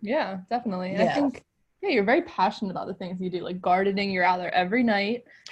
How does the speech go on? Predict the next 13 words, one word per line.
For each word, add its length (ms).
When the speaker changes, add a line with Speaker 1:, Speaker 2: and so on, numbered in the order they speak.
Speaker 2:
Yes, 280
watering. 420
Speaker 1:
Watering. 440
You 60
did 140
so 60
Speaker 2:
Watering. 200
Speaker 1:
much 220
research 640
on 160
it. 160
I 160
re-, 300